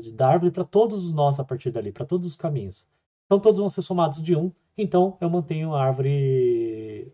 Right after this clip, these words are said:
a altura, né, negra consistente. Além disso, tem a regra que diz que a raiz da minha árvore tem que ser sempre negra, né? Então, é, essa aqui é uma, é,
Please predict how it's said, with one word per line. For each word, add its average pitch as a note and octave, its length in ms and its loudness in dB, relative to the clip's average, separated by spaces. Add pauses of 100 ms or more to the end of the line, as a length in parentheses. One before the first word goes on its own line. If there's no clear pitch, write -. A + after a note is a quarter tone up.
a C3+ 80 -4
altura, C#3 440 6
né, D#3 180 -2 (240)
negra C3 320 -2
consistente. C3+ 600 -8 (280)
Além A#3 200 0
disso, F3 280 2
tem E3 140 -6
a E3 80 -4
regra C3+ 320 0
que C3+ 100 -10
diz A2+ 220 -8
que - 140 -12
a A2+ 80 -6
raiz A2+ 240 -6
da A#2 100 -8
minha G#2+ 140 -10
árvore G#2 160 -14
tem B2 100 -12
que - 60 -20
ser A#2+ 100 -10
sempre - 300 -16
negra, F#2+ 280 -10
né? A2+ 120 -10
Então, B2+ 280 -8 (320)
é, A2 220 -6
essa B2+ 240 -8
aqui C3+ 180 -8
é G#2 80 -8
uma, A2 480 -8 (400)
é, - 80 -20